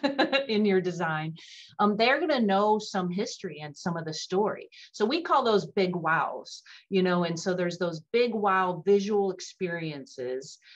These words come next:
that happen. And we, and we create little wows too. So it might be a bird model,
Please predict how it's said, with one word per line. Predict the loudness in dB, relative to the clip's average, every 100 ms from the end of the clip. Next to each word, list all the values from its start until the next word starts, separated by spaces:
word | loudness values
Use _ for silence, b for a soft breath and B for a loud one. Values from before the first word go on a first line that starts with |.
| B -2
that | -2
happen. | -2 -4 0
And | 0
we, | 0 0
and | 0 0
we |
create | 0 -2 2
little | 2 2 0
wows | -2 -2 -6 -8
too. | -6 -4
So | -4 -8
it | -6
might | -6 -2
be | -2
a |
bird | 0 2 2 2 -2
model, | -6 -8 -10 -14